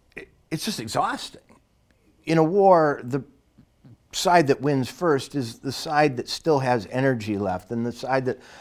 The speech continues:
loses is the one that gets tired. And, and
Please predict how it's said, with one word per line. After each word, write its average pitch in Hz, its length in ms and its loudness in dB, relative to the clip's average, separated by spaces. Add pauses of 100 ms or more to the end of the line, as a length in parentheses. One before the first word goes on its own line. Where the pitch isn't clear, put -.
(140)
loses 160 400 0
is 120 240 -6
the 120 60 -8
one 127 220 0
that 117 140 -4
gets 107 380 -8 (100)
tired. 107 540 0 (340)
And, 139 380 0
and 139 240 -2